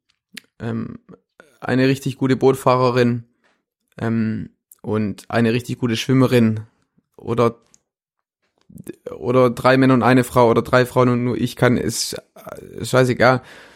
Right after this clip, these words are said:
ähm, die gemeinsam da durch Europa gehen, ohne irgendein Fortbewegungsmittel zu benutzen wie Zug, Bahn,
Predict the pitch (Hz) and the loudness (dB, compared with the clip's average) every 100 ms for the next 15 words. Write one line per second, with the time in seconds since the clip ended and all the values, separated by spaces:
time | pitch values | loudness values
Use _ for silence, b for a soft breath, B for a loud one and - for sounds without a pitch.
0 | B B _ _ 120 110 113 117 _ _ | B B _ _ -4 -4 -4 -12 _ _
1 | _ _ _ 123 113 117 117 120 - 117 | _ _ _ -2 2 2 2 0 0 -2
2 | 113 110 - - - 117 113 107 110 - | 0 -4 -8 -20 -6 0 0 0 -6 -4
3 | 113 113 113 120 117 101 110 110 _ _ | -4 -4 -2 -4 -2 -4 -4 -10 _ _
4 | _ _ 107 113 117 117 120 110 107 - | _ _ 0 0 2 2 0 0 -4 -4
5 | 123 127 117 113 110 117 113 113 113 113 | -4 -2 0 0 -2 -4 -2 0 0 0
6 | 120 117 - 110 101 - 113 - 110 110 | 0 0 -2 -6 -4 -4 -4 0 0 0